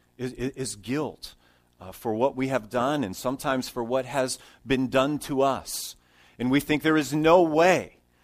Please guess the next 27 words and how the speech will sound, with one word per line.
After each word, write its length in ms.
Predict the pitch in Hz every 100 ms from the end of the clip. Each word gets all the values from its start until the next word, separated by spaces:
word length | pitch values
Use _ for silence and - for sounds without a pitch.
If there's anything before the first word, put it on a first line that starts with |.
| _ -
that 180 | 139 135
I 220 | 160 170
can 220 | 175 156
be 100 | 139
freed 720 | 139 - - 170 190 117 117
from 240 | - 135 131
this 180 | 143
burden." 440 | 120 110 156 156 - _ _ _ _ _
There's 160 | 139 131
no 160 | 147 147
way 400 | 135 151 196 196
that 100 | 156
I 120 | 147
can 180 | 156 135
be 140 | 131
freed 560 | - - 165 202 170 131
from 180 | 135
this 140 | 131 139
shame 580 | - - 165 190 180 139
that 160 | 127
I 80 | 127
feel 380 | 127 170 175 151
inside 520 | 135 - - 175 185
of 120 | 151
me 160 | 123 117
because 400 | 113 - 170 143
of 160 | 127